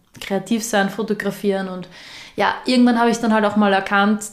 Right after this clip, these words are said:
dass ich das im Leben machen will. Ich habe dann irgendwie gesehen, durch den Tod eines Freundes von mir, den ich mehr oder weniger auch begleitet habe, dass das Leben einfach viel zu kurz ist,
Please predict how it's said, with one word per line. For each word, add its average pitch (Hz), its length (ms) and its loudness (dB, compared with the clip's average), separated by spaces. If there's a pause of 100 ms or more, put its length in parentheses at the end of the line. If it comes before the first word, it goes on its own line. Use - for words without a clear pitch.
dass - 840 -2
ich - 160 -8
das - 240 -4
im 214 120 4
Leben 190 220 2
machen 196 380 0
will. 190 360 0
Ich - 140 -6
habe 202 160 -2
dann 196 140 0
irgendwie 202 260 2
gesehen, 202 480 -2 (960)
durch 208 160 -4
den 202 220 0
Tod 202 300 0
eines 202 320 0
Freundes 196 440 -2
von 220 120 2
mir, 226 100 2
den 220 140 4
ich 214 220 -2
mehr 202 200 2
oder 202 120 0
weniger 202 260 2
auch 202 100 -4
begleitet 202 640 -6
habe, 208 320 0
dass 190 320 -2
das 208 220 -6
Leben 202 200 2
einfach 202 220 0
viel 208 240 0
zu 214 140 -6
kurz 208 380 -2
ist, 254 320 -2